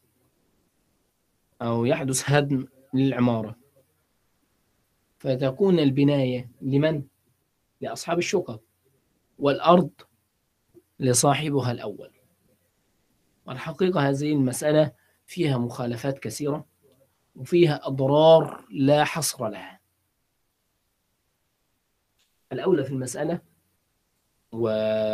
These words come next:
من المنطق ومن العقل بل ومن الإنسانية أن من اشترى شقة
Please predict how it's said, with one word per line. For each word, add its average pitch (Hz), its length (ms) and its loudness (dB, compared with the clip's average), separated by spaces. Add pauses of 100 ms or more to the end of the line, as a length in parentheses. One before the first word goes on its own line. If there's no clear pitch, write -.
(560)
من 160 200 0
المنطق 143 760 -2
ومن 147 260 0
العقل 127 640 -8
بل 180 240 -4
ومن 147 280 -2
الإنسانية 131 800 -6 (240)
أن 175 220 2
من 131 160 0
اشترى 147 380 -2
شقة 202 380 -6